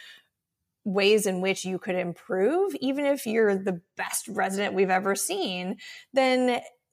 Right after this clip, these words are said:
we're not doing our jobs. So please expect that there will be someone who's going to push you, and many people who are going to push you to be better at what you're doing, because that's gonna make you an even better doctor. Everyone has something to work on.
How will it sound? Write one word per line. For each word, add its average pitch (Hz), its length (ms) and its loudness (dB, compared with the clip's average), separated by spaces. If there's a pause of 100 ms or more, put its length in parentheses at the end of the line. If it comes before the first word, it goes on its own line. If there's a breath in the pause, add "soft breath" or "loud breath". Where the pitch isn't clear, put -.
(120)
we're 302 200 2
not 392 160 2
doing 330 220 2
our 302 80 0
jobs. - 560 0
So 247 420 4
please 226 440 0
expect - 720 -4
that 240 220 -2
there 220 160 2
will 208 300 4
be 214 560 -2
someone 233 580 -2
who's 226 260 0
going 233 280 -2
to 262 120 0
push 339 360 -6
you, 190 140 2
and 247 120 0
many 359 220 0
people 240 220 0
who 233 100 4
are 226 140 4
going 240 200 0
to 285 80 -4
push - 240 -6
you 220 80 -2
to 240 80 0
be 240 160 -2
better 185 400 -2
at 185 160 -2
what 180 180 -4
you're 185 140 -2
doing, 302 380 -4
because 240 280 -4
that's 285 160 -6
gonna 302 200 -8
make 285 180 -6
you 277 140 0
an 254 140 0
even 233 180 -2
better 202 260 -6
doctor. - 420 -10 (380 loud breath)
Everyone 302 480 4
has 277 220 0
something 262 260 0
to 240 80 0
work 208 240 -2
on. 285 300 0